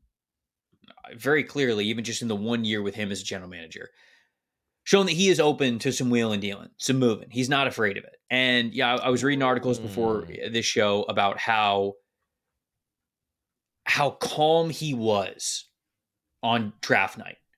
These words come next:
Speaker 1: because he felt like he knew all of the scenarios, he knew the stakes, he knew the value, and that's what allowed the Cardinals to move from number three all the way back to number twelve, and then from number twelve back up to number six. And in doing so,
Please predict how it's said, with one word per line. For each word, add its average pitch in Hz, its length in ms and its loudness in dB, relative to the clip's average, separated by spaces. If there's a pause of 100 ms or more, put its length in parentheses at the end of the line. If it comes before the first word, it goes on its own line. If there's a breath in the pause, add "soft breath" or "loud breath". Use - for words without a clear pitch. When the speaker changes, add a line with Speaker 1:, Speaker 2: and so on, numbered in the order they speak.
(160)
Speaker 1:
because 139 320 0
he 139 100 -4
felt 156 240 2
like 143 140 2
he 135 160 -4
knew 139 300 2
all 135 200 4
of 131 80 -2
the 135 60 0
scenarios, 113 640 2
he 110 80 -6
knew 120 160 2
the 131 80 0
stakes, 120 340 0
he 113 80 -6
knew 107 160 0
the 98 80 -10
value, 127 640 2 (260 loud breath)
and 123 120 -2
that's 147 180 0
what 165 80 -2
allowed 135 260 2
the 127 80 -4
Cardinals 127 460 0
to 110 140 -6
move 123 280 2
from 110 400 -2 (220 soft breath)
number 135 340 2
three 131 440 2
all 110 200 4
the 131 80 4
way 139 120 6
back 135 240 2
to 135 100 -2
number 135 220 0
twelve, 117 420 2
and 107 100 -4
then 101 140 -2
from 104 160 -4
number 117 240 2
twelve 110 400 2
back 110 220 0
up 107 120 -2
to 113 80 -8
number 104 220 -2
six. - 320 -4
And 120 100 -4
in 117 160 0
doing 165 360 0
so, 101 400 0